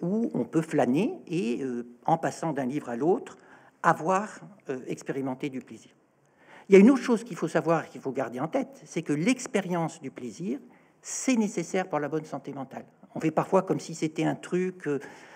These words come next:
un peu que tout le monde fait, mais bon, faut pas trop le dire. Euh, ben oui, no-, notre cerveau, notre appareil psychologique, suivant comment vous voulez, euh,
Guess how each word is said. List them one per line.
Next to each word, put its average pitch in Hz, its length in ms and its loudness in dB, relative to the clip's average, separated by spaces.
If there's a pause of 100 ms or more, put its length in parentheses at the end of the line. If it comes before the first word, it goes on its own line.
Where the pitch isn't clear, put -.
(120)
un 147 100 -8
peu 160 160 -2
que 147 120 -6
tout 160 160 -8
le 139 80 0
monde 139 160 -2
fait, 185 340 0
mais 135 240 0
bon, 135 200 0
faut - 120 -10
pas 139 160 -4
trop - 220 -6
le 117 40 -8
dire. 180 480 -4
Euh, 139 120 -2
ben 131 260 -8
oui, 160 220 -6 (480)
no-, 185 340 4
notre 214 300 0
cerveau, 185 480 2
notre 175 240 -4
appareil 180 260 -2
psychologique, 156 800 -6
suivant 135 640 -6 (120)
comment 147 260 4
vous 131 140 -8
voulez, 131 540 -2
euh, 113 120 -10